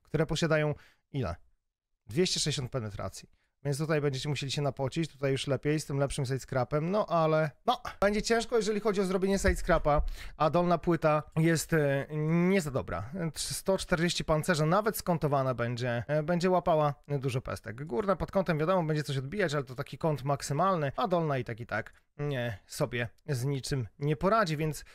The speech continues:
e, ja uważam, że to jest bardziej taka hybryda, H T Komeda, wiecie,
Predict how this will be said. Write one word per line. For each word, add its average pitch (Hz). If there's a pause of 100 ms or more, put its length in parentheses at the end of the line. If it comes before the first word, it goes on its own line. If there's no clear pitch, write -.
(200)
e, 156
ja 160
uważam, 226 (340)
że 139
to 147
jest 147
bardziej 131
taka 127
hybryda, 151
H 147
T -
Komeda, 165
wiecie, 160